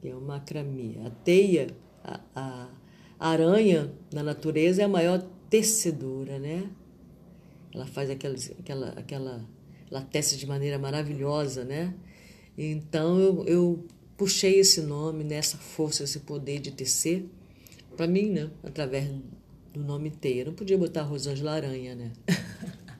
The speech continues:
Então eu botei macrateia ou macraranha também, não ia ficar legal. <laughs> Então eu escolhi o nome macra de macramê,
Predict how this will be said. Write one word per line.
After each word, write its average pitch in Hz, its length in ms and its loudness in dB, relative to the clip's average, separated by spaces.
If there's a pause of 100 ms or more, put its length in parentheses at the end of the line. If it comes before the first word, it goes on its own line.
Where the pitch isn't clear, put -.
(960)
Então 170 380 2
eu 151 140 2
botei 151 580 0 (360)
macrateia 170 1120 0
ou 139 120 0
macraranha 135 1040 -4
também, 120 380 -6
não 160 120 -6
ia 156 120 -4
ficar 156 220 -4
legal. 135 460 -4
<laughs> 139 60 -2 (2500)
Então 175 360 4
eu 170 60 8
escolhi 170 420 6
o 160 60 4
nome 160 220 2
macra 185 500 2
de 160 100 -2
macramê, 151 800 2